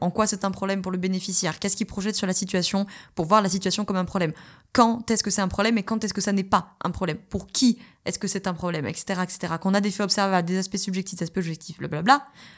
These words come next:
Bon, j'ai envie de dire, on a déjà bien cerné ce qui est en train de se passer. Après, j'aurais pas le temps d'en parler aujourd'hui, on en parlera donc dans la journée deux du programme pour les accompagnants.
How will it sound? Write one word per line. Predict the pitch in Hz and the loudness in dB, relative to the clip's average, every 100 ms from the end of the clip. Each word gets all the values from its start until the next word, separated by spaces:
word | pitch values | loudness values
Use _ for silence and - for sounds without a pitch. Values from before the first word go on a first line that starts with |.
| _ - | _ 0
Bon, | 214 - - - | 0 0 -8 -8
j'ai | 180 | -4
envie | 180 | 0
de | |
dire, | 214 277 | 4 4
on | 220 | 4
a | 196 | 2
déjà | 208 262 262 - _ 180 | 4 4 4 -6 _ -4
bien | 175 294 | 6 8
cerné | 302 269 233 285 | 8 6 4 4
ce | - | 4
qui | |
est | 220 | 2
en | |
train | 208 247 | 2 2
de | |
se | 226 | 2
passer. | 202 185 - - _ - | 0 -2 -4 -10 _ 2
Après, | 185 - 277 294 - _ _ 220 | 2 6 4 2 -4 _ _ -4
j'aurais | 196 196 | 0 2
pas | 202 | 2
le | |
temps | 220 | 2
d'en | 214 | 4
parler | 196 185 | 6 6
aujourd'hui, | 190 170 170 175 240 277 107 | 6 2 0 2 6 6 4
on | 170 180 175 | -2 -2 0
en | 175 | 0
parlera | 180 185 196 | 0 2 2
donc | 175 | 0
dans | 170 185 | 0 2
la | 180 | 2
journée | 196 190 | 0 0
deux | 190 | 0
du | 180 | -2
programme | - 185 190 | 0 2 2
pour | 190 | 2
les | 180 | 0
accompagnants. | 175 180 170 175 254 | 0 0 0 0 0